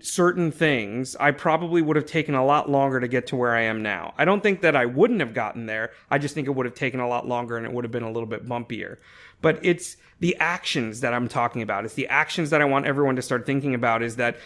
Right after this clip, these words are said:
even if it's the tiniest little thing of creating a post on social media or going out there and joining a newsletter list or, you know, s-, uh,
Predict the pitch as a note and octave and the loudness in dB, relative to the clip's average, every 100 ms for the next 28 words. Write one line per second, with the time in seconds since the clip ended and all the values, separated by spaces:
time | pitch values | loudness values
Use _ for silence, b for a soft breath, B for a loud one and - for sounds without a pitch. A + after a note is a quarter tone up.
0 | B B G3 G#3 G#3+ G#3+ G3 - E3 - | B B 0 4 4 4 0 2 0 0
1 | E3 D#3+ F3+ F3 F3+ F3 E3 E3+ D#3+ C#3 | -2 2 4 2 2 2 4 2 4 2
2 | A#2 - D3+ D3+ E3 D3+ E3 D#3 D#3+ D3 | 0 -2 2 2 2 2 0 2 0 2
3 | D#3 C#3 D3+ D3 D3 C3 A2 G#2 B B | 2 2 2 2 4 4 2 0 B B
4 | - C#3 B2+ C#3 E3+ D#3+ D#3 D#3 D3+ C#3+ | 0 0 4 4 4 4 2 4 4 4
5 | C3 D3 D3+ D3 D3+ D3+ D3 C3 A#2+ A#2 | 2 2 2 2 2 2 2 4 2 2
6 | A2 A2 - b b - D3+ D3 D3 F3 | 0 -2 -8 b b 2 4 6 4 0
7 | D#3+ D3+ - b b - - D3 C#3 | 2 2 0 b b -18 -4 0 0